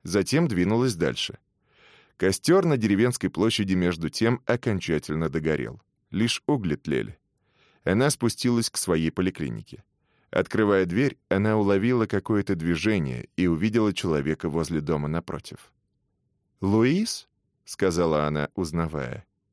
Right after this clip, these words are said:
"Доброй ночи, Минина Хан".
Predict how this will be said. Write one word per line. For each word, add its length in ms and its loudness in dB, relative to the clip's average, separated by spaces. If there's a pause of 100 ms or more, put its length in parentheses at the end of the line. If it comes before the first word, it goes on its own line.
(680)
"Доброй 380 2
ночи, 280 0
Минина 400 -2
Хан". 380 -6